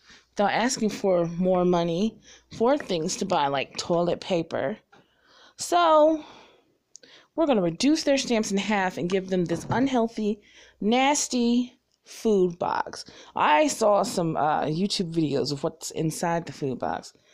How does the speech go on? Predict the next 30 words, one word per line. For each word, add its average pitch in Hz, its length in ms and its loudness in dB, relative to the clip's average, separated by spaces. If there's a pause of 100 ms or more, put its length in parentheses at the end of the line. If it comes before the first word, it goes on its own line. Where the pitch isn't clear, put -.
(960)
They're 208 140 4
extremely 294 680 4
poor 220 260 2
quality 185 720 2 (160)
T 262 240 2
V 190 160 2
dinners. 135 580 -2 (140)
I 196 140 0
mean, 233 140 2
I 202 100 0
mean, 202 160 0
and 208 180 0
unhealthy. 240 460 0
What - 160 -4
do 311 120 0
people 240 300 -2
with 175 160 -2 (340)
food 277 320 2
allergies 175 800 -4 (100)
or, 147 360 -2 (520)
uh, 160 280 2
diabetes, 190 1500 0
et 160 240 -4
cetera, 202 640 2 (320)
get 294 160 -4
to - 160 -2
eat? 427 180 2
High 254 220 2
blood 277 240 2
pressure. 208 400 0